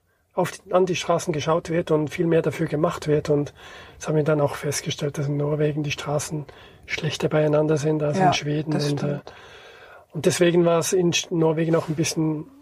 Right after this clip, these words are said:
Speaker 1: anders und strenger. Ähm, man muss
Speaker 2: Ja.
Speaker 1: mehr aufpassen beim Fahren.
Speaker 2: Ja, also das war wirklich, ähm, wir sind eigentlich immer nur in Norwegen gerutscht, ne? Oder? Nee, einmal
Speaker 1: Nee,
Speaker 2: in,
Speaker 1: nee,
Speaker 2: in
Speaker 1: in
Speaker 2: Schweden
Speaker 1: Schweden
Speaker 2: bis
Speaker 1: sind wir
Speaker 2: da
Speaker 1: zweimal gerutscht, aber
Speaker 2: Ja.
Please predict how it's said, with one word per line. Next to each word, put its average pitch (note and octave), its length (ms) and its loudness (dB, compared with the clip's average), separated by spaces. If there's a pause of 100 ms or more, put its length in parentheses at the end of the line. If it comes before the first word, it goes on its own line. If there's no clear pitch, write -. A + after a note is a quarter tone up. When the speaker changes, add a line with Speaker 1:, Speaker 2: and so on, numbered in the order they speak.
(160)
Speaker 1:
anders D3 460 -2
und D3+ 260 -4
strenger. - 1200 -4
Ähm, D3 280 -4 (380)
man F#3 100 6
muss - 120 4
Speaker 2:
Ja. E3 60 0 (180)
Speaker 1:
mehr D3 180 4
aufpassen C#3 500 -6 (100)
beim C#3 140 -4
Fahren. C#3 300 -6 (140)
Speaker 2:
Ja, G3+ 200 6
also G#3+ 160 4
das G#3+ 160 2
war G#3 120 4
wirklich, G3 320 0
ähm, F3 300 0 (240)
wir F3 140 -2
sind G3+ 180 4
eigentlich G3 380 -2 (100)
immer G3+ 240 2
nur A3+ 260 4
in G#3 400 0
Norwegen F3 540 -4
gerutscht, D#3+ 480 -12
ne? F3+ 180 -6
Oder? F3+ 220 -8
Nee, F#3+ 160 4
einmal G3+ 300 6
Speaker 1:
Nee, F3+ 60 4
Speaker 2:
in, G3+ 40 4
Speaker 1:
nee, A3+ 80 8
Speaker 2:
in G#3 60 8
Speaker 1:
in E3+ 60 4
Speaker 2:
Schweden G3+ 200 6
Speaker 1:
Schweden F#3+ 140 4
Speaker 2:
bis G3 80 0
Speaker 1:
sind F3+ 80 4
wir E3+ 80 6
Speaker 2:
da - 60 0
Speaker 1:
zweimal F3 300 2
gerutscht, E3+ 460 0
aber D#3 320 2 (260)
Speaker 2:
Ja. F#3+ 160 -8